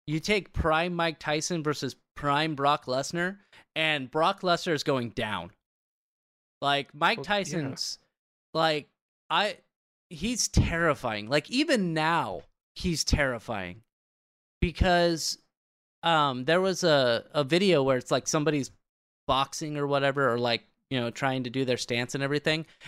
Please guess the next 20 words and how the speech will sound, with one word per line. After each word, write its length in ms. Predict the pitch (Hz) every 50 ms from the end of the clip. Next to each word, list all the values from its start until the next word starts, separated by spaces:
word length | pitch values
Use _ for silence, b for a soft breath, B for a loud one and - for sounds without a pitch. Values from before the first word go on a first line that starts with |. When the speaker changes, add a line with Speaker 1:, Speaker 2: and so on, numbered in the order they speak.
| 156 B B
Speaker 1:
And 180 | 160 160 151
Mike 220 | 156 160 175 175 -
Tyson's 440 | - 165 165 175 - - 175 156 -
just 160 | 151 143 -
like, 120 | 156 143 147
"Oh, 120 | 220 302
no, 140 | 302 285 269 247
you 120 | 220 220
do 120 | 226 269
it 60 | 254 202
like 200 | 226 220 - -
this." 380 | 226 247 233 - - - - B B B B B B B B B -
And 260 | 185 190 185 180 170
even 280 | 170 208 220 220 226 202
now, 200 | 202 202 202 196
at, 60 | 175
like, 180 | 175 160 - _ -
fifty-something 640 | 185 180 180 - 190 165 - 180 170 - - 165
years 200 | 156 156 147 127
old, 360 | 139 147 156 139 120 117 107